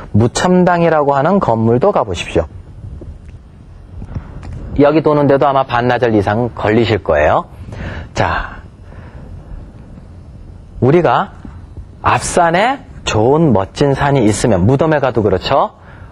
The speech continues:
어, 앞에 멋진 산이 있으면 아, 거기다가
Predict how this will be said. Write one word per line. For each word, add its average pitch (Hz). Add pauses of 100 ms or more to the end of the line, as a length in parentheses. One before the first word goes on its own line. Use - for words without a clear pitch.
어, 95 (1000)
앞에 156
멋진 120
산이 160
있으면 160
아, 127
거기다가 127